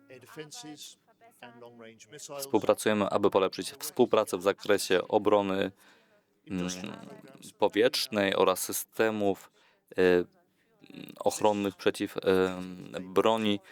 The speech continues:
Chcemy połączyć swój przemysł obronny, a to spotkanie dzisiaj, Borys, Borysie, chyba daje jasny sygnał ku temu, że wiodące kraje europejskie zrobią wszystko, co jest konieczne,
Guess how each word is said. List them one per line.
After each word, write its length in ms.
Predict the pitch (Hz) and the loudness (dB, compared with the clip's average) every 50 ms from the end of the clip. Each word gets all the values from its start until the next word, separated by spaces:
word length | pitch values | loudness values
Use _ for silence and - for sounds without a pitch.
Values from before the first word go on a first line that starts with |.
| - - _ - | -20 -20 _ -6
Chcemy 260 | - - - 107 104 | 0 0 0 0 0
połączyć 840 | - - 107 107 113 120 117 - - - 90 87 - - - - - | 2 2 2 4 2 0 0 0 0 0 0 0 0 -6 -6 -6 -6
swój 260 | - - - - 101 | -4 0 2 2 2
przemysł 840 | - - - - 117 107 98 95 98 104 110 - - - 104 101 - - | 2 0 0 0 0 0 0 0 0 0 0 -2 -4 -6 -8 -10 -4 -2
obronny, 680 | 98 98 98 104 107 101 95 95 95 101 110 - - | 0 0 2 4 2 2 2 2 2 2 2 2 2
a 120 | - 95 | 0 -2
to 160 | 95 - 123 117 | 0 0 -2 -4
spotkanie 420 | - - 113 - - 139 147 131 | 0 -2 -2 0 0 -2 -2 -2
dzisiaj, 200 | - - 117 107 | 0 0 0 0
Borys, 360 | 104 107 113 113 117 - - 165 156 - - _ _ _ _ _ _ _ _ 143 143 - | 2 2 2 2 2 0 -2 -12 -16 -20 -20 _ _ _ _ _ _ _ _ _ -4 2
Borysie, 400 | - 110 107 117 - - 113 101 | 4 4 4 4 2 0 -2 -2
chyba 340 | - - - 120 110 107 98 | -2 0 0 2 2 4 4
daje 340 | 104 104 101 101 98 98 98 | 4 2 2 4 4 4 4
jasny 480 | 107 113 127 127 - - - 104 101 | 4 4 4 2 0 -2 -2 -2 -2
sygnał 680 | - - - - - - - 127 - 104 95 87 87 87 | 0 0 0 0 2 4 4 4 4 4 2 2 2 0
ku 180 | - - 107 | 0 0 -2
temu, 500 | - - - - 113 110 101 95 90 87 | -2 -2 -4 0 0 2 2 2 0 0
że 360 | 85 92 101 101 95 87 85 - - - - - - - 135 135 135 127 _ _ _ - 175 175 - - 175 170 180 175 _ _ _ _ - - - | 2 4 4 6 6 4 0 -6 -12 -18 -20 -20 -20 -20 -20 -20 -20 -20 _ _ _ -20 -20 -20 -20 -20 -20 -20 -20 -20 _ _ _ _ -20 -8 0
wiodące 720 | 98 107 104 95 110 113 127 131 123 - - - 90 90 - _ _ _ _ _ - - - _ _ _ _ _ _ _ _ | 2 2 4 4 4 2 2 -2 -4 -4 0 2 2 2 2 _ _ _ _ _ -20 -20 -20 _ _ _ _ _ _ _ _
kraje 400 | - - - 113 113 113 107 101 | -8 -6 -2 0 2 2 2 2
europejskie 640 | - 101 101 104 98 - 110 107 107 - - - 98 | 0 0 0 0 0 2 2 2 2 2 0 -2 0
zrobią 300 | 90 101 101 95 98 98 | 2 2 4 4 4 2
wszystko, 580 | 95 - - - 131 113 - - - - 107 101 | 2 0 0 0 2 0 0 -4 -2 0 0 0
co 140 | - - 101 | 2 2 2
jest 200 | 104 - - - | 2 2 -2 -2
konieczne, 560 | - 107 101 104 107 - - - 98 - | 0 0 2 2 2 0 0 0 0 -2